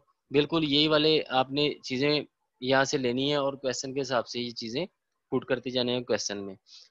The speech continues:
अब इसमें एक दो जो major point है, the sum of the focal distance of any point on the ellipse, यानी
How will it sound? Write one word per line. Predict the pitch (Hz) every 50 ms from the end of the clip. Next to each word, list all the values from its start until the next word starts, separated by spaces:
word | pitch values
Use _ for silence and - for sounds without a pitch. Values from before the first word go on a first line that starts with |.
| _ -
अब | - 139 143 117 -
इसमें | 139 - - 156 160 156
एक | 143 110 135 143 139 135
दो | 143 151 147
जो | 147 156 151 147 - - -
major | 123 123 123 127 156 151
point | 147 143 135 131 127 135 127 143
है, | 147
the | 147 139 147 139
sum | - - 135 139 151 156 156
of | 151 147 143 143 143
the | 147 151 151 151 - - _ _ _ _ _ _ _ _ _ _ _ _
focal | - - 131 113 - - 147 156
distance | 151 135 - - - 113 120 135 - - - _ _ _ _ _ _ _ _ _ _ _ _ _ _ _ _ _ _ _ _ -
of | 135 139 139 - - _ - 135
any | 139 143 151 160 170 160
point | 165 151 135 127 123 123 127 135 131 - _ _ -
on | 131 127 127 131
the | 127 143 - -
ellipse, | 120 113 113 104 98 - - - - _ _ _ _ _ _ _ _ _ _ _ _ -
यानी | 117 117 127 131 139 143 147 143 127